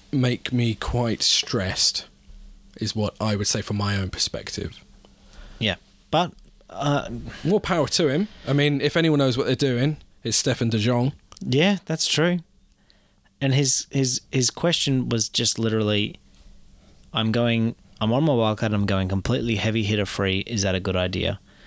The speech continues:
Speaker 1: Mm.
Speaker 2: My,
Speaker 1: It's
Speaker 2: my
Speaker 1: not an easy
Speaker 2: one wor-,
Speaker 1: question
Speaker 2: my
Speaker 1: to
Speaker 2: one
Speaker 1: answer.
Speaker 2: word answer is no.
Speaker 1: Yeah.
Speaker 2: But
Speaker 1: Yeah, pushed,
Speaker 2: who,
Speaker 1: pushed
Speaker 2: who
Speaker 1: for a binary answer, no.
Speaker 2: But who are we <laughs> to judge?
Speaker 1: <laughs> In
Speaker 2: Um,
Speaker 1: fact, what I will say, Stefan, is it's actually flattering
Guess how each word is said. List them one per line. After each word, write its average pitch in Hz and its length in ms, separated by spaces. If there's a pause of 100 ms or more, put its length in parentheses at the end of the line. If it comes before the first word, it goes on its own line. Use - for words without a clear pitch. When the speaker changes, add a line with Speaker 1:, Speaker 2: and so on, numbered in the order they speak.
(1200)
Speaker 1:
Mm. 87 480
Speaker 2:
My, 127 300 (160)
Speaker 1:
It's - 100
Speaker 2:
my 117 80
Speaker 1:
not 110 60
an 127 60
easy 135 80
Speaker 2:
one 156 120
wor-, 151 60
Speaker 1:
question 143 260
Speaker 2:
my 143 80
Speaker 1:
to 147 60
Speaker 2:
one 160 240
Speaker 1:
answer. 160 100
Speaker 2:
word 151 140
answer 143 340
is 113 180
no. 117 500 (200)
Speaker 1:
Yeah. 107 240 (180)
Speaker 2:
But 120 260 (200)
Speaker 1:
Yeah, 139 160
pushed, 170 320
Speaker 2:
who, 143 120
Speaker 1:
pushed 156 200
Speaker 2:
who 160 80
Speaker 1:
for 180 80
a 160 60
binary 139 380
answer, 160 400 (260)
no. 113 540 (440)
Speaker 2:
But - 160
who 147 320
are 139 180
we 104 140
<laughs> 107 100
to - 360
judge? - 800
Speaker 1:
<laughs> - 0
In 170 440 (600)
Speaker 2:
Um, 120 220
Speaker 1:
fact, 151 340 (120)
what 165 220
I 160 100
will 127 120
say, 117 160
Stefan, 120 400
is 127 140
it's - 200
actually 202 240
flattering 107 720